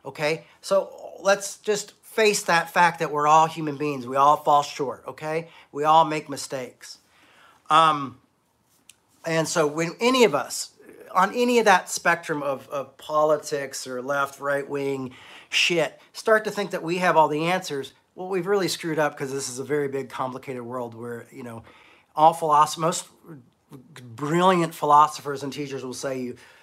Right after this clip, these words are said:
tell you is, like, the, really the key to, to enlightenment is realizing, or the key to, to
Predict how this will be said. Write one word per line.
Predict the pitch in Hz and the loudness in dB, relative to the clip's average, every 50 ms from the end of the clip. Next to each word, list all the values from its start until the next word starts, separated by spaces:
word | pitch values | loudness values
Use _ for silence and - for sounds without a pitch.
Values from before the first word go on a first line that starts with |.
| _ - | _ -4
tell | - 165 165 | 2 4 4
you | 160 151 143 131 | 4 2 -2 -4
is, | 120 131 123 - | -6 -8 -6 -6
like, | 139 127 113 123 | -6 -6 -6 -10
the, | 131 135 127 | -12 -12 -10
really | 139 147 147 143 139 | -6 -6 -6 -6 -6
the | 127 127 | -10 -10
key | 117 - - 160 151 147 139 | -14 -12 -10 -8 -8 -8 -8
to, | - - - 135 123 120 120 127 - | -10 -10 -10 -10 -10 -12 -12 -16 -18
to | - - 139 | -14 -10 -10
enlightenment | 135 127 131 135 139 143 147 143 123 123 127 120 | -8 -6 -4 -2 -2 -2 -4 -6 -10 -14 -14 -14
is | 127 123 113 117 | -14 -14 -14 -12
realizing, | 131 135 135 131 131 127 123 123 131 123 | -10 -8 -6 -6 -6 -6 -6 -8 -10 -10
or | 127 127 | -10 -10
the | 120 127 117 | -12 -12 -14
key | 117 - 131 117 - - 147 143 135 135 123 131 - 135 120 - _ - | -16 -18 -18 -18 -14 -12 -10 -10 -10 -12 -14 -16 -18 -18 -18 -20 _ -18
to, | - - 139 | -16 -16 -16
to | 123 - - | -16 -18 -18